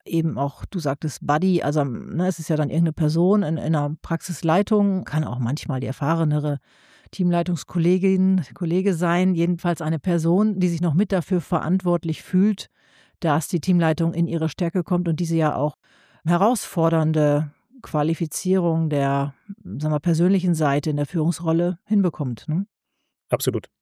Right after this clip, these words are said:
Speaker 1: Ja, und das ist schon auch Aufgabe des Leitungsgesamtteams. So lebt ihr das, wie ich höre, und so schätzen wir das auch ein. Hm?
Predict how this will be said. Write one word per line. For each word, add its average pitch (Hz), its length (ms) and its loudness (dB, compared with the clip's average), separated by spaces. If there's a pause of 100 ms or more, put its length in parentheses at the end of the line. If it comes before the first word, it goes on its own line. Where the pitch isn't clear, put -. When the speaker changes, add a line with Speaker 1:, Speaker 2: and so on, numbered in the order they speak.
Speaker 1:
Ja, 143 140 -4
und 151 120 -2
das 151 100 -4
ist 180 140 -4
schon 214 220 2
auch 160 200 0
Aufgabe 165 640 0
des 160 260 -4
Leitungsgesamtteams. 170 1400 0
So 165 180 0
lebt 185 300 2
ihr 226 100 2
das, 202 280 -2
wie 196 80 0
ich 175 120 -6
höre, 175 300 2
und 151 220 0
so 156 260 2
schätzen 147 380 -6
wir 143 80 -4
das 139 180 -6
auch - 180 -10
ein. 147 380 -4
Hm? 202 140 -6